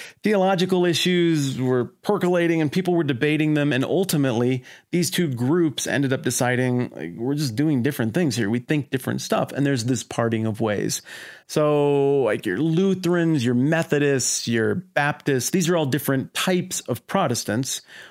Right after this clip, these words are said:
whereas Roman Catholicism continues to be kind of a, a, a singular, monolithic thing. I've always had pretty good relationships with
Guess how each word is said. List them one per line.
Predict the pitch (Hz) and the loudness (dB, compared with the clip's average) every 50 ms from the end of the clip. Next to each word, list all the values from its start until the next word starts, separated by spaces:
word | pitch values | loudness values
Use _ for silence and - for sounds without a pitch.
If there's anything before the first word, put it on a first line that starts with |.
| - - | -10 -4
whereas | - 135 143 143 139 135 120 110 | 0 2 2 2 2 2 0 0
Roman | 110 139 147 143 139 131 - | 0 0 2 2 2 0 -2
Catholicism | 131 98 - 165 160 147 135 120 - 123 107 117 113 | -2 -2 -2 0 0 0 0 0 0 -2 0 0 0
continues | 104 - 117 107 - 120 120 117 113 - - | 0 -2 -2 0 0 0 0 0 0 -2 -2
to | 123 | -4
be | 110 117 117 113 113 113 113 | -2 -2 0 0 0 -2 -2
kind | - 120 113 | -2 -2 -2
of | 107 107 | 0 0
a, | 107 107 - 92 104 - - - | 0 0 0 -2 -4 -4 -6 -10
a, | - | -8
a | - | -6
singular, | - - - 151 143 139 131 127 123 113 117 117 113 113 | -4 -2 -2 0 0 2 2 0 0 2 2 2 0 0
monolithic | 113 117 110 113 113 113 117 120 113 123 113 110 - 107 113 123 - - _ _ _ - | -2 -2 -2 -2 0 0 0 0 0 -2 -2 -4 -2 -4 -4 -6 -8 -16 _ _ _ -4
thing. | 247 254 - - - - - | -4 -2 -2 -4 -6 -6 -4
I've | - 370 415 | -4 -2 -2
always | 381 415 427 - - | -2 -2 -2 -2 -2
had | - 123 117 117 120 117 113 107 - _ _ _ _ _ _ _ _ _ - | -2 0 0 0 0 -2 -6 -14 -16 _ _ _ _ _ _ _ _ _ -14
pretty | - - 120 113 113 | -8 -8 -6 -6 -4
good | 113 123 110 | -6 -6 -4
relationships | 117 117 110 117 131 147 - - 202 185 185 - 196 190 - - | -4 -4 -2 -2 -2 -4 -4 -6 -10 -8 -6 -6 -6 -6 -8 -8
with | - 123 120 117 113 113 | -6 -4 -2 0 -2 -2